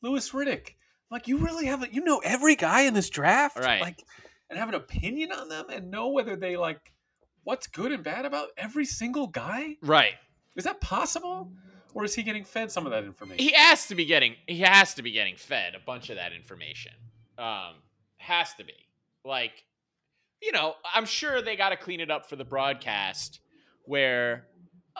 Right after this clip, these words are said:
Speaker 2: I, I even think, you know, it was funny that the Knicks were good for the first time in a while last year, because then you listen to, like,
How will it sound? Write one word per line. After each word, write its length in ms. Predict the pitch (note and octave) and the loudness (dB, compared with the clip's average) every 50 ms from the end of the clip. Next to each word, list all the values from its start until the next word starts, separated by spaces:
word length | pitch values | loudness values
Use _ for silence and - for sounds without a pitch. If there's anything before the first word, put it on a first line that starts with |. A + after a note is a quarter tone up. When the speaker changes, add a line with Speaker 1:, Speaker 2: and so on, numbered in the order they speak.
| - _ - | -10 _ 6
Speaker 2:
I, 260 | B3+ F4 G4 G4 F4 - - | 8 8 8 6 2 -2 2
I 180 | G#3 B3 D#4+ E4+ | 6 6 6 6
even 260 | E4 D4 B3 B3 A3 | 4 0 -2 -2 -6
think, 420 | F#3+ - - G#3 F#3 F3 D3+ - - _ _ _ - | -6 -6 -4 -2 -2 -2 -6 -10 -20 _ _ _ -12
you 100 | G#3+ A#3 | -8 -4
know, 240 | A3+ F#3+ E3+ D#3+ D#3 | 0 0 0 0 0
it 140 | D#3+ F3+ D3+ | -4 -4 -6
was 160 | F#3 E3+ - | -6 -8 -6
funny 260 | - C4+ C#4 C#4 C4+ A3+ | -4 -4 -2 0 -2 -2
that 180 | G#3 G3+ - | -2 -6 -6
the 80 | F#3 D#3 | -8 -10
Knicks 500 | D3+ C#3+ C#3+ D3 D3 - - - - - | -4 -2 -2 -2 -2 -4 -12 -14 -10 -8
were 140 | D3+ C3 G#2 | -8 -8 -4
good 340 | - A#2+ A#2+ B2+ C#3 C3+ | 0 0 2 2 0 -2
for 80 | - - | -6 -10
the 80 | C#3 C3 | -10 -10
first 320 | - - B2+ B2+ B2 - | -6 -4 -4 -4 -4 -4
time 200 | - C#3 C3 C3 | -4 -2 -2 -2
in 80 | C3+ C3+ | -4 -4
a 40 | C3 | -4
while 300 | B2+ B2+ C3 C3 C#3 C3+ | 0 0 0 0 0 0
last 340 | C#3 C#3 C#3 C#3+ - - - | 0 0 0 0 -2 -4 -6
year, 140 | D3+ E3 | -6 -6
because 300 | D#3+ D#3 C#3 C#3+ C#3 A#2 | -6 -8 -10 -10 -10 -4
then 180 | D3 E3 E3+ F3 | -2 -4 -2 -2
you 180 | F#3 F#3+ F3 C#3+ | -6 -8 -6 -2
listen 440 | D3 D3 C#3+ - C#3 B2+ A#2+ A#2 | -2 -2 -2 -2 -6 -6 -8 -8
to, 160 | - - B2+ A#2 | -8 -8 -6 -2
like, 360 | A#2 A2+ G#2+ G2+ - - | -2 0 -2 -2 -4 -8